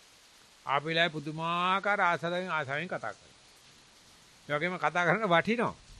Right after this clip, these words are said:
හැබැයි මතක තියාගන්න මේක බුදුන් උපන් ලෝකයක්.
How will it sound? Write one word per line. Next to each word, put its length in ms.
හැබැයි 220
මතක 400
තියාගන්න 600
මේක 220
බුදුන් 360
උපන් 260
ලෝකයක්. 360